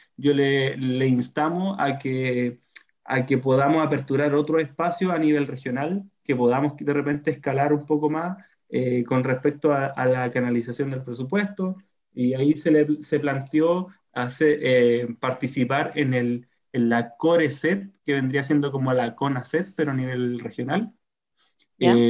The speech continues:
Speaker 1: Eh, donde sí, eh, hay una instancia interministerial donde también podríamos tener cabida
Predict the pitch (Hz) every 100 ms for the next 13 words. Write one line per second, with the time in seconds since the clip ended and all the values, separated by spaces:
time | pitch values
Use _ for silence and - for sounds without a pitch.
0 | 117 120 120 120 123 131 127 131 - -
1 | 160 170 185 185 185 185 - 139 139 139
2 | 151 160 151 147 156 156 143 151 151 151
3 | 143 131 127 - 135 196 233 233 165 165
4 | 160 156 151 156 165 160 151 156 156 135
5 | 156 151 - 147 151 151 147